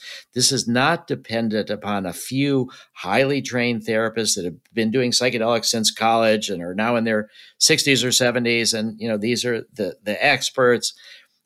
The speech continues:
It, it's not dependent upon that. It, the M D M A provides an incredible opportunity for therapy,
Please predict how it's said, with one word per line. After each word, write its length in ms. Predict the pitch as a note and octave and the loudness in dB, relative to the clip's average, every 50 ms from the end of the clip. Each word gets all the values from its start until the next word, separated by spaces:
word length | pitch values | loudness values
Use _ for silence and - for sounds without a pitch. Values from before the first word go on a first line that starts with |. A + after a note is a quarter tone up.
| _ _ | _ _
It, 180 | - C3 - - _ - | -8 -8 -8 -8 _ -10
it's 240 | C3 B2 - - | -4 -2 -2 0
not 300 | B2 B2+ C#3 C#3 C#3+ C#3 | 2 2 4 2 2 0
dependent 440 | - A2+ - G#2 G2+ F#2 E2+ E2 - | -2 -8 -8 -8 -8 -8 -8 -10 -12
upon 300 | F#2 F2 - F2 F2 F2 | -14 -14 -12 -12 -10 -10
that. 220 | F2 E2+ D2+ C#2 - _ | -8 -10 -10 -12 -14 _
It, 220 | - A#2 A2+ - _ - | -6 -6 -6 -6 _ -6
the 160 | A#2 A2 A2 | -6 -6 -2
M 160 | B2 C3+ D3+ D3+ | -2 -2 -2 0
D 80 | D3+ | 0
M 100 | D3 C#3 | 0 2
A 120 | C#3 C3+ C3 | 2 2 2
provides 460 | C3+ - A2+ G#2+ G#2+ G#2+ G#2+ - A2 | 0 -4 -4 -2 0 0 0 0 -2
an 80 | G#2 | -6
incredible 640 | F#2+ F#2+ - - - - - E3 E3+ E3+ E3 C#3 C3 A#2 | -6 -8 -12 -16 -14 -6 -2 0 0 0 2 2 2 2
opportunity 760 | G#2+ G#2 - - - - - - - F3 F3+ F3 E3 D3 E3 | 2 0 -2 -6 -10 -10 -10 -8 -4 -2 -2 -2 -2 -2 -4
for 180 | C#3+ - D3+ C#3 | -4 -4 -8 -8
therapy, 500 | - C#3+ C3+ C3+ C3+ C3+ C3+ C3 A#2+ | -2 0 0 0 0 0 -2 -6 -6